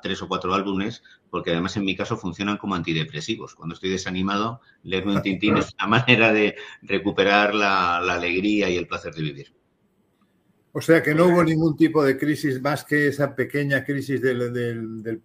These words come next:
Speaker 2: supuesto, diríamos, reaccionarismo de, de Hergé, que está muy puesto en duda hoy día últimamente. Ha habido además biografías importantes como la de Azoulay, por ejemplo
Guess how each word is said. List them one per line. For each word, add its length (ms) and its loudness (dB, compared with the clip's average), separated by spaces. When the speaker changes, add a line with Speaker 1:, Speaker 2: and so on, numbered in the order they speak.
Speaker 2:
supuesto, 760 -2
diríamos, 380 0
reaccionarismo 840 -2
de, 300 -2
de 160 -6
Hergé, 420 -2
que 60 -8
está 200 -6
muy 160 -6
puesto 300 -8
en 80 -12
duda 260 -4
hoy 180 -6
día 200 -2
últimamente. 680 -12
Ha 80 -2
habido 220 6
además 280 4
biografías 500 2
importantes 680 -4
como 220 -8
la 100 0
de 80 0
Azoulay, 380 -4
por 200 -8
ejemplo 520 -12